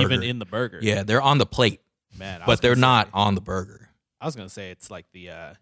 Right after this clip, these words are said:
Speaker 2: I was gonna say it's like the raw onions and or the tomatoes.
Speaker 1: See, but sometimes you, the raw onions brings a little,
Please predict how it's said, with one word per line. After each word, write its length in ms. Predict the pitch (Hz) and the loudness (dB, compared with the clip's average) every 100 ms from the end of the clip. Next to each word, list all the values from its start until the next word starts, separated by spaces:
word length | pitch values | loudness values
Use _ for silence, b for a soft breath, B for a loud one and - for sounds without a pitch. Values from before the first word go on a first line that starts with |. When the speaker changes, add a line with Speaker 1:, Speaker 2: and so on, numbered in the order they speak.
| _ _ _ _ _ _ _ _ _ | _ _ _ _ _ _ _ _ _
Speaker 2:
I 60 | 147 | -8
was 80 | 143 | -6
gonna 100 | 147 | -4
say 120 | 135 | -4
it's 100 | 107 | -4
like 160 | 110 | -10
the 120 | 107 92 | -10 -14
raw 340 | 95 98 113 | -8 -4 -4
onions 480 | 113 104 104 104 - 95 | -6 -12 -12 -14 -18 -20
and 180 | 92 | -20
or 100 | 95 | -18
the 80 | 87 | -20
tomatoes. 640 | - 85 85 80 _ - _ _ _ _ _ _ _ _ _ _ _ _ _ _ _ _ _ _ - | -20 _ -20 -20 _ -20 _ _ _ _ _ _ _ _ _ _ _ _ _ _ _ _ _ _ -8
Speaker 1:
See, 120 | 196 | -2
but 120 | - | 2
sometimes 360 | - - 214 160 | 0 2 0 0
you, 100 | - - _ 123 | -2 -12 _ -4
the 160 | 113 | -2
raw 200 | 120 160 | 2 0
onions 420 | 170 170 170 165 120 | 4 6 6 4 -2
brings 360 | 113 120 123 | -2 -2 0
a 40 | 120 | 2
little, 440 | 113 104 98 | 2 2 -2